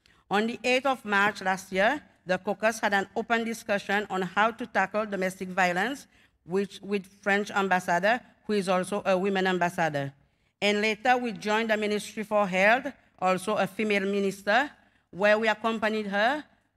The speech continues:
to visit all women that has been admitted to hospital and offer them a rose. We had an out-, outreach program with Pleasant Secondary School on the role of Parliament and a joint session with the Committee for Health at the School for Insti-,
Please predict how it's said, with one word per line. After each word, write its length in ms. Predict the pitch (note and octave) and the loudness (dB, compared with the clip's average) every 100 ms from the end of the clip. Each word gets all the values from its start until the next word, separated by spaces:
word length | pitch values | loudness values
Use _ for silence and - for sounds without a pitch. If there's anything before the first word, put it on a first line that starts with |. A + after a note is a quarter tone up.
| _ | _
to 100 | A3+ | -4
visit 360 | G3+ G#3+ G#3+ A3+ - | -2 -2 -2 -6 2
all 200 | A3 A3+ | 4 4
women 440 | A#3 G#3+ G3+ G#3 | 0 0 0 0
that 160 | G3+ G3+ | -2 -2
has 260 | G3 G3 F#3+ | 0 0 -2
been 240 | G3 F#3+ | -4 -2
admitted 520 | F#3+ F#3 F#3+ F#3+ G3 F#3 | -2 -2 -4 -6 -8 -8
to 100 | F#3 | -6
hospital 600 | F#3+ F#3 G3+ F3+ F#3 G3 | -6 -6 -12 -4 -2 -2
and 180 | F3+ | -4
offer 260 | F3 - F#3+ | -6 -4 -4
them 240 | E3+ E3+ - | -4 -6 -6
a 100 | E3 | -6
rose. 360 | D#3 D3 C#3+ D3 _ _ _ _ _ _ | -4 -6 -8 -12 _ _ _ _ _ _
We 120 | G3 | -4
had 260 | F3+ G3+ G#3 | 2 4 4
an 140 | G3+ G3 | 0 0
out-, 140 | F#3+ - | 0 0
outreach 440 | G3+ G#3 B3 - - | 0 0 -4 -10 -6
program 480 | G#3+ F#3 G3 G#3 | -6 2 2 2
with 140 | G3 F#3+ - | 0 -6 -6
Pleasant 320 | F#3+ F#3 F#3+ | -4 -4 -4
Secondary 460 | G3 F#3+ F#3 F#3 F#3 | -4 0 0 -2 -8
School 380 | F#3 F#3+ A#3 - | -6 -4 -4 -2
on 160 | G3 F#3+ | -2 -2
the 100 | F3+ | -2
role 240 | G3 A3 | 0 0
of 160 | G#3+ - | -2 0
Parliament 640 | F3+ F3 E3 E3 G3 C#4 - _ _ _ - | 2 2 0 0 -2 -6 -12 _ _ _ -2
and 160 | G3 | 0
a 80 | F#3 | 0
joint 440 | F3 A3 A#3 B3 - | 0 0 0 -2 -2
session 520 | G#3 F#3+ G#3 G3 G3 | 0 0 0 0 0
with 160 | G3 | -4
the 120 | F#3 F3+ | -4 -4
Committee 420 | G#3 G#3 G3+ G#3+ | -4 -4 -4 -8
for 260 | - F#3+ | -4 -4
Health 380 | E3 F#3 G3+ A3+ - - - | -2 0 2 0 -4 -20 -4
at 140 | F3+ | -2
the 120 | F3+ F#3 | 0 -4
School 400 | - G#3 G#3 G#3 | -6 -4 -2 -2
for 180 | G3 F3+ | -2 -2
Insti-, 580 | F#3 - G3 F3+ - | -4 -6 -8 -8 -12